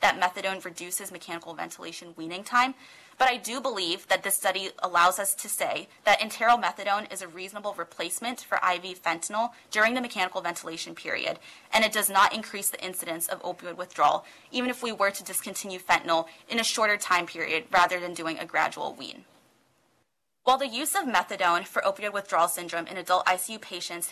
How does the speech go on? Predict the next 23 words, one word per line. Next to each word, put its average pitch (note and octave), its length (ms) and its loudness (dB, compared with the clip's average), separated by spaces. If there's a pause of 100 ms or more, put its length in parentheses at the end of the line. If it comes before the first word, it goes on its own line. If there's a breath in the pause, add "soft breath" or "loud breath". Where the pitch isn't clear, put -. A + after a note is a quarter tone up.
is A3+ 140 -2
not A3+ 320 6
well F3 200 4
studied F#3 500 -2
and G#3 100 -8
not A3+ 300 2
done F3 240 0
commonly F3 460 -2
in E3+ 60 -8
clinical F3 280 -10
practice, A3 560 0 (400 loud breath)
alternative C4+ 580 2
agents G#3+ 440 -2
that G3 120 0
are F3+ 160 4 (300)
transitioned F#3+ 520 -4
to A3 140 -6
enterally, F#3 640 -4 (160 loud breath)
such G3 200 4
as F#3 160 2
opioids G#3 460 -2
and F#3+ 140 -4
benzodiazepines, F3+ 840 -2